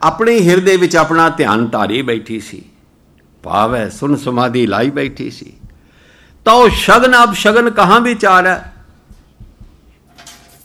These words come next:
ਤਦੋਂ ਸ਼ਗਨ ਤੇ ਅਪਸ਼ਗਨ ਕਿਸ ਨੇ ਵਿਚਾਰਨੇ ਹੋਏ?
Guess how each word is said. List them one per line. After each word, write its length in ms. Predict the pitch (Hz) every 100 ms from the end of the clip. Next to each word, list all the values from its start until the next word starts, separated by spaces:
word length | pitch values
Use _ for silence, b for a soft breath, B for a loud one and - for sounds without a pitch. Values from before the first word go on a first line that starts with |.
| _ _ _ _
ਤਦੋਂ 280 | 170 190 170
ਸ਼ਗਨ 520 | - - 143 170 175
ਤੇ 260 | 160 -
ਅਪਸ਼ਗਨ 540 | 143 - - 123 123 117
ਕਿਸ 360 | - - 143
ਨੇ 120 | 185 196
ਵਿਚਾਰਨੇ 580 | 156 127 104 98 104
ਹੋਏ? 280 | 90 87 90